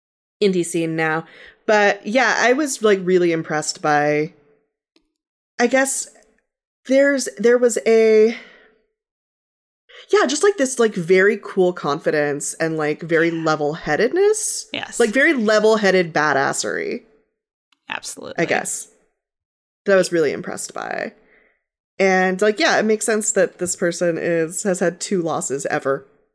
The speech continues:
Speaker 2: Yep.
Speaker 1: And one of them was her first fight.
Speaker 2: <laughs> Yeah, <laughs> exactly. Uh, to, to give you, I guess,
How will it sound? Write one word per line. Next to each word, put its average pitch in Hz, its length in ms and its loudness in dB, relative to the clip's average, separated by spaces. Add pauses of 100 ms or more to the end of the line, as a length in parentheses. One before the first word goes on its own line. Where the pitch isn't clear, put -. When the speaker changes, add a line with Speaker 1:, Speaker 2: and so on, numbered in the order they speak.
Speaker 2:
Yep. 262 120 2
Speaker 1:
And 175 80 0
one 170 100 0
of 170 100 0
them 170 120 0
was 165 200 -2
her 170 140 0
first 165 320 -2
fight. 147 300 -4 (220)
Speaker 2:
<laughs> 427 200 -8
Yeah, 233 220 -2 (160)
<laughs> 262 160 -4
exactly. 240 840 -4 (480)
Uh, 226 600 2 (160)
to, 277 280 -2
to 285 140 -2
give 339 240 0
you, 311 100 2
I 269 100 2
guess, 262 180 -4